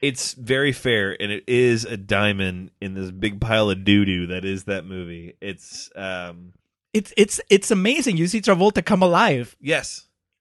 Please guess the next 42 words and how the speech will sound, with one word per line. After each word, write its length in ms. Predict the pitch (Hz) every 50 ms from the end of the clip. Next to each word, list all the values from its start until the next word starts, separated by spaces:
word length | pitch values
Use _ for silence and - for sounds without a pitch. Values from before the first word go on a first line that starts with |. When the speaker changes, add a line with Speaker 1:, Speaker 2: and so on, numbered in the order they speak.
| _ _
Speaker 1:
You 80 | 127
know, 200 | 139 151 151 120 - -
at 140 | - 123 110
that 180 | 151 151 143 131
point, 240 | 139 139 135 127 123 _ _ _ _ _ _
forty-five, 500 | - 127 131 120 - 127 120 117 110 -
fifty 240 | 123 110 - 113
minutes 280 | 104 107 107 110 107 -
or 40 | 113
something, 240 | - 120 117 78 110
you've 80 | 113 101
been 140 | 101 101
watching 320 | 95 95 98 98 - 120 113
him. 180 | 117 113 113 _ _ _ _ _ _ _ _ _ _ _ _ _ _ _ _ _ _ _ _ _ -
And 140 | 147 147
then, 240 | 156 160 147 143 143 _ _ _
<laughs> 540 | - - - - - - - _ _ _ _ 143
and 160 | 156 175 196
then, 140 | 214 214 185
like, 160 | 185 185 -
the 100 | 185 180
whole 140 | 185 214 202
movie 260 | 185 196 240 262 208
comes 220 | - 196 156 131
alive. 320 | 120 - 95 90 85 - - -
It's 180 | - 147 - 202
even, 140 | 226 269 269
Speaker 2:
Yeah. 60 | 202
Speaker 1:
like, 180 | 190 175 -
well 200 | 147 143 151 151 131
shot, 480 | - - - 120 117 139 165 175 -
like, 220 | - 143 123 - 170
the 100 | - 190
Speaker 2:
<laughs> 60 | -
Speaker 1:
silhouette 440 | - 151 147 147 135 127 123 131 147
of 80 | 151 147
him 160 | 151 143 135
Speaker 2:
Yes. 200 | 117 120 196 180
Speaker 1:
dancing 300 | 160 - - 170 170 170
and 120 | 180 180 165
shit. 280 | - - 202 208 208 -
Speaker 2:
Yeah. 240 | 165 233 196 180 160